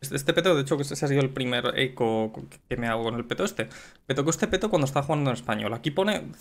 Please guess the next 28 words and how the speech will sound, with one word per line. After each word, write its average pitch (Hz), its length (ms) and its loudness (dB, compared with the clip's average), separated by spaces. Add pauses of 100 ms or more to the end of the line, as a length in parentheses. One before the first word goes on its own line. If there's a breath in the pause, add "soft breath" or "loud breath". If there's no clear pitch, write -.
(120)
quince 165 200 0
por 170 140 2
ciento 170 320 4
de 160 60 8
reducción 139 360 4
de 160 100 6
daño, 170 360 4 (680 loud breath)
em, 127 880 2 (280)
mientras 139 360 2
llevas 139 240 4
un 143 140 6
arma 147 440 4
a, 117 520 2
a - 20 0
dos 120 180 0
manos, 110 360 -4
¿no? 240 160 -4 (540 loud breath)
Eh, 139 460 0
fifty 160 200 2
percent 160 320 2
less 143 180 4
damage 151 360 2
taken, 254 600 4 (420)
less 165 140 0
dama-, 170 240 2
less 151 160 -2
damage 170 220 0
taken, 247 380 4